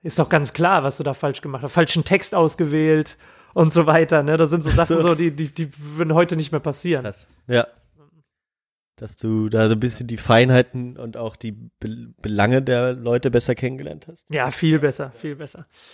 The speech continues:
Speaker 1: Aber letzten Endes, wenn man so jetzt nochmal darauf, äh, hinaus will, ne, dass, dass man die, die zum Beispiel jetzt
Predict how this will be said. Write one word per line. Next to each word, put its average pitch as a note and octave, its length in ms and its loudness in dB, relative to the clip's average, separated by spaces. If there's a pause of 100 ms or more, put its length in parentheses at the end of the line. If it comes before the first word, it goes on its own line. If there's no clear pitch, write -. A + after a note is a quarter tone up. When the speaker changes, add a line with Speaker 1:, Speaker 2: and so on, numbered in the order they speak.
(240)
Speaker 1:
Aber E3+ 180 4
letzten F#3+ 300 2
Endes, F#3 240 2
wenn F3 100 4
man F3 140 4
so F3 200 4
jetzt E3 300 0
nochmal E3+ 320 2
darauf, D#3+ 340 0
äh, E3+ 340 0
hinaus E3 360 0
will, E3 140 0
ne, D#3+ 140 -2
dass, D#3 180 -2
dass D#3 340 -6
man D#3 240 -4
die, C#3+ 120 -18
die E3 180 -10
zum D#3+ 160 -8
Beispiel D#3+ 400 0
jetzt - 260 -8